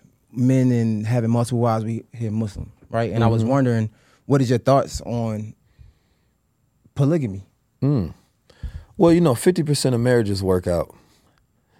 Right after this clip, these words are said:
Speaker 2: You know, um, so monogamy has its place in the world because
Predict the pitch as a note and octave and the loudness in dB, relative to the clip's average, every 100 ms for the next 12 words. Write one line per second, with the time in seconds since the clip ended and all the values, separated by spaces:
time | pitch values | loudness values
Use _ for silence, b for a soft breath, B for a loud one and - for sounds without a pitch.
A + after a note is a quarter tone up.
0 | _ - G#2 G2 F2+ F2 F#2 F#2 F2 F2 | _ 0 2 2 0 -2 -2 0 0 -2
1 | F2 - F#2 F2+ G2 A#2+ C3 B2+ A#2 A2 | -4 0 0 0 0 0 0 0 0 0
2 | A2 G#2 G2 F#2 - A#2 G#2+ G2 F#2 F2 | 0 0 -2 -6 -2 0 0 -2 -2 0
3 | G2+ A2 G2 - - F#2 - F#2+ F#2+ F#2 | 2 2 2 -2 -10 -8 -2 0 0 -4